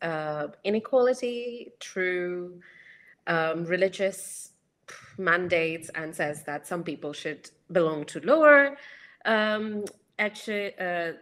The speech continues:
edges of the society and some people should stay up. And yeah, so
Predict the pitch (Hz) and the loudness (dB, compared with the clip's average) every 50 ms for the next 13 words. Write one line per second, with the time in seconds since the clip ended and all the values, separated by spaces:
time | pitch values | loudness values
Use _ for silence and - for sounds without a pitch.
0 | - - - _ 202 202 196 180 190 190 180 180 180 175 180 - - 185 175 165 | -18 -20 -12 _ -4 -4 -4 -2 -4 -4 -4 -4 -6 -8 -10 -10 -10 -10 -10 -10
1 | 175 175 175 - 170 190 170 165 165 160 - 180 160 160 - - 160 156 - 151 | -12 -14 -14 -10 -6 -4 -4 -4 -4 -4 -6 -8 -8 -8 -8 -10 -10 -10 -12 -14
2 | - - 143 - - - 143 - _ _ _ _ _ _ _ _ _ _ _ _ | -14 -14 -14 -12 -12 -12 -12 -14 _ _ _ _ _ _ _ _ _ _ _ _
3 | _ - - - - 170 147 131 127 - - _ _ - - - - - - - | _ -18 -16 -8 -6 -4 -4 -4 -8 -12 -16 _ _ -12 -10 -10 -10 -14 -18 -20
4 | - - _ _ - 160 143 143 147 143 - - - - 226 - - - - - | -20 -20 _ _ 0 0 0 0 -6 -10 -14 -12 2 2 2 2 2 -2 -2 2
5 | - 185 143 | 2 2 2